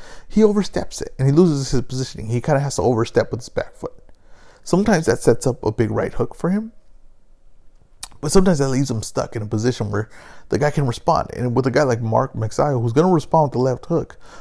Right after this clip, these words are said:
who's gonna respond with explosive body shot or explosive, um, right hand, that could get him in trouble. And I think that this is gonna be a battle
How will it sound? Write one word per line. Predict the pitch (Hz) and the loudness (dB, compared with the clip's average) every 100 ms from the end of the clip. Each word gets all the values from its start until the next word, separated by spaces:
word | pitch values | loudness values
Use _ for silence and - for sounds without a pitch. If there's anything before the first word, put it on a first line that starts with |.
| - | -6
who's | 127 | -4
gonna | 156 156 | -2 -2
respond | 120 - 147 143 | -2 0 0 0
with | 92 | -2
explosive | - - 139 139 107 120 - | -4 -2 -2 -2 -6 -6 -2
body | 123 131 135 | 0 0 -2
shot | 139 135 | -4 -2
or | - 107 | 0 -2
explosive, | - - 131 - 113 117 | -2 -2 -2 0 -2 -4
um, | - - 82 | -6 -6 -4
right | 85 120 123 | -2 -4 -4
hand, | 151 139 113 - - - - - - - - - - | -6 -6 -8 -12 -18 -20 -20 -20 -20 -20 -20 -20 -12
that | 160 180 | -6 -2
could | - 180 | 0 2
get | 170 | 2
him | 160 | 2
in | 131 | -4
trouble. | - 196 - - - - - - - - - - | -4 -6 -6 -12 -20 -20 -20 -20 -20 -20 -20 -6
And | 143 | -4
I | 156 | -2
think | 196 220 | -4 0
that | 170 | 0
this | 151 147 | 0 0
is | 147 120 | 0 0
gonna | 135 135 | 0 0
be | 117 | 0
a | |
battle | 117 127 135 139 156 185 | 0 -2 -2 -2 -2 -6